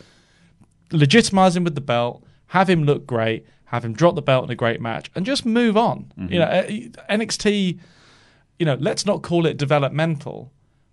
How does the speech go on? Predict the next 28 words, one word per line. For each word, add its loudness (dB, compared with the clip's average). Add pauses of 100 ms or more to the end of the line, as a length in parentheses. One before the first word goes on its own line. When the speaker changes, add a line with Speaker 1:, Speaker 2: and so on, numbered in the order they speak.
(120)
Speaker 1:
but 6 (180)
ultimately 0 (1160)
it -6
does 8
still 4
sit -2
and -4
exist -4
to 0 (840)
create 2
and -8
be -2
the -8
start 4
of -4
the -8
conveyor 0
belt -6
for -8
new -4
champions. -8
And -6
also, 2
when -2
you 2
look -2
at -6
what 4